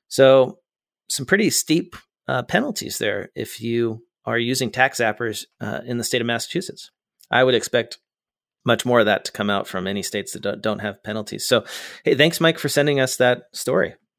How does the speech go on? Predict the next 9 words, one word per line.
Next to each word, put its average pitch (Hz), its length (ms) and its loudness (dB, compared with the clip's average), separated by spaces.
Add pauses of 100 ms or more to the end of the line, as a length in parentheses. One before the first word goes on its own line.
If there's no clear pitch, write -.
(1000)
One 165 160 8
more 202 140 8
follow-up. 120 600 4 (540)
So 139 540 6 (1080)
we 147 200 6
covered 139 500 6
the 113 120 4
GameStop 117 680 4 (600)
craze, 113 720 2